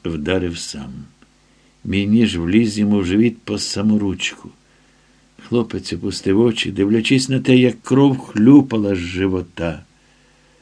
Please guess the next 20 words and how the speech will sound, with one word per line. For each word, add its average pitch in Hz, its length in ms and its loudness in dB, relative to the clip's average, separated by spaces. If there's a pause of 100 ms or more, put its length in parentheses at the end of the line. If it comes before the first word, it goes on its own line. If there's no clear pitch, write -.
(440)
Я 87 320 0
ще - 220 -8
кілька 107 420 -2
разів 101 400 2
прокрутив 104 760 2
ніж 104 500 2
у 101 160 -2
рані, 120 440 2 (960)
а 87 140 -2
тоді 87 340 0
кинув 101 480 -2
жертву 92 480 -2
на 87 160 -4
сніг - 420 -8
конати. 71 480 -12 (1500)
Ішов 120 480 6
до 117 140 6
своїх 120 480 4
двох 107 300 4
друзів, 117 580 6